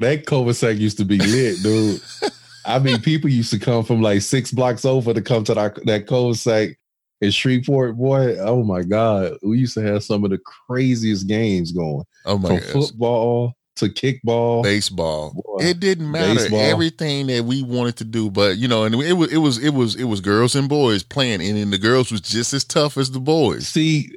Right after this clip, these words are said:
Speaker 1: and that, see, let's stop right there. That's
Speaker 2: Mm-hmm.
Speaker 1: what I'm talking about. We grew up with cousins, female cousins. Shout out to, uh, to Paula and Karen, man.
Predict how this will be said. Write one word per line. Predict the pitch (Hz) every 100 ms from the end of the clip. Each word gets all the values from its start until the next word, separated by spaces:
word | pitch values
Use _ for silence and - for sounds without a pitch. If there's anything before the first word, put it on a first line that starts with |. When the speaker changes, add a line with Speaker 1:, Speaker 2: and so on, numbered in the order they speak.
| -
Speaker 1:
and | 160
that, | 202 202 -
see, | 127 147 139 110
let's | 160 160
stop | - 143 -
right | 113 104 -
there. | 95 92
That's | 98 165 175
Speaker 2:
Mm-hmm. | 131
Speaker 1:
what | 117
I'm | 123
talking | 117 110 101 107
about. | 98 98 92
We | 101 - _
grew | 151 123 120
up | 139 104
with | 107 -
cousins, | - 127 139 131 113 98
female | - 123 127 104
cousins. | 90 127 127 104 107
Shout | 277 269
out | 170 139
to, | 98 -
uh, | 120
to | 110 -
Paula | 101 - 120 104
and | 92
Karen, | - 107 95 85 82
man. | 87 87